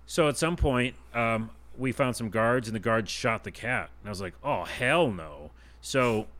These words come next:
I reloaded the game and kept reloading it anytime the cat died.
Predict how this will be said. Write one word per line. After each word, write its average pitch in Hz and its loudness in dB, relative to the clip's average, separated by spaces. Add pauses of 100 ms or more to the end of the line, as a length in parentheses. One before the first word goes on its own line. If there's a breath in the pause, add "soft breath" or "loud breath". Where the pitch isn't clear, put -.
(140)
I 113 0
reloaded 120 4
the 101 -2
game 95 -4 (460 soft breath)
and 113 -2
kept 170 2
reloading 143 2
it 101 -2
anytime 117 0
the 98 -2
cat 107 0
died. 147 -2